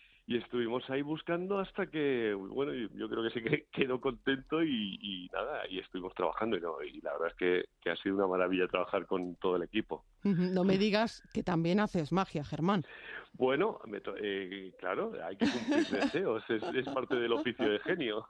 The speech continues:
Speaker 1: <laughs>
Speaker 2: Sí, porque hay que recordar que el genio en esta superproducción, eh, en forma de montaje, camina entre la magia del cuento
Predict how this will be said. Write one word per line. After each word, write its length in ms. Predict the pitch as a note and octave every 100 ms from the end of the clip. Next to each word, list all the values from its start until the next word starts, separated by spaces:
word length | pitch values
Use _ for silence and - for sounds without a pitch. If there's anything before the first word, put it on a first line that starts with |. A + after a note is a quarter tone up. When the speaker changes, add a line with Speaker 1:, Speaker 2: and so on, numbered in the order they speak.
| -
Speaker 1:
<laughs> 500 | G4 A#4+ A#4+ A4 C#3+
Speaker 2:
Sí, 260 | - G3 G3
porque 600 | F#3 E3+ F3+ F3+ F3 E3
hay 140 | E3
que 240 | E3+ G3 F#3
recordar 580 | F#3 F3+ E3 D#3+ D#3 D3+
que 480 | F3+ E3+ E3 D#3+ -
el 80 | E3+
genio 460 | - F#3 F#3 F#3+ G3
en 100 | F#3
esta 220 | F3+ F#3+
superproducción, 1160 | F3+ F#3+ F3 E3 F3 E3 E3+ - A3 G3+ A#3 E4 - -
eh, 720 | F3 E3+ E3+ E3 D#3+ D3+ -
en 180 | F3 D#3+
forma 600 | - F#3+ F#3+ G3 F#3+ F#3
de 240 | F3 F#3
montaje, 720 | F#3+ F#3 F#3+ G3 - G#3 G#3+ G#3+
camina 380 | G3+ F3+ F#3+
entre 220 | F#3+ G3+ G3+
la 120 | F#3
magia 380 | E3+ F3 - G3
del 200 | F#3+ F#3+
cuento 640 | F#3+ G#3 G#3 G#3 A3 D#4